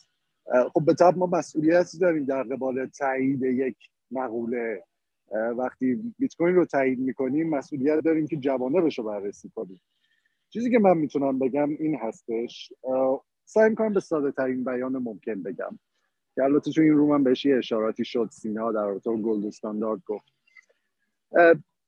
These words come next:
این رو، اه، حالا من باز سعی می‌کنم به ساده ترین زبان ممکن بگم. اگر برای دلار در دنیا مقبولیت اتفاق افتاد، اه،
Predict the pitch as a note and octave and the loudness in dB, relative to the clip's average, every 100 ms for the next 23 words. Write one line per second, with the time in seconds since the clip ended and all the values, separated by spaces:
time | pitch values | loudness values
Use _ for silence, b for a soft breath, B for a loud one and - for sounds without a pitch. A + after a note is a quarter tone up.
0 | _ _ _ _ _ _ _ _ - B3 | _ _ _ _ _ _ _ _ -2 6
1 | B3+ A#3 F#3 - E3+ F3+ E3+ C#3 _ _ | 8 6 2 -8 -2 0 -2 -8 _ _
2 | _ - E3+ F#3+ G3 F#3+ F#3+ F3+ F3+ F#3 | _ -10 -2 0 0 0 -6 0 0 0
3 | F#3 F3+ F3+ F3 E3+ C#3+ - D3 C#3 C3+ | -2 -4 -4 -8 -8 -8 -6 -6 -4 -4
4 | C#3 C3+ B2 B2 A#2 G#2+ A#2 A2+ G#2+ G#2 | -4 -4 -4 -8 -10 -12 -10 -8 -6 -6
5 | G#2+ - _ _ _ _ _ - G#3+ G#3+ | -8 -12 _ _ _ _ _ 0 2 6
6 | A#3 A3+ G3+ - _ _ _ _ _ D3+ | 6 6 0 -12 _ _ _ _ _ -4
7 | D#3+ F3 F#3+ G3+ G3 E3 F3+ F3+ F3 F3+ | -2 0 0 2 0 0 -2 -2 0 0
8 | E3+ - _ _ _ _ _ - D#3 E3+ | -4 -12 _ _ _ _ _ -4 0 2
9 | E3+ E3+ E3 E3 E3+ F3 E3+ E3+ D3 D3+ | 2 0 -2 -2 -4 -4 -4 -4 -4 -2
10 | D#3 D#3 E3+ F3 F3 D#3+ C#3+ C3+ A#2+ B2 | -2 2 0 0 -2 -4 -4 -4 -4 -6
11 | - C3 B2+ C3 _ _ _ _ _ _ | -6 -4 -4 -6 _ _ _ _ _ _
12 | _ _ _ _ _ _ _ - - C3+ | _ _ _ _ _ _ _ -20 -10 -4
13 | C3+ | -2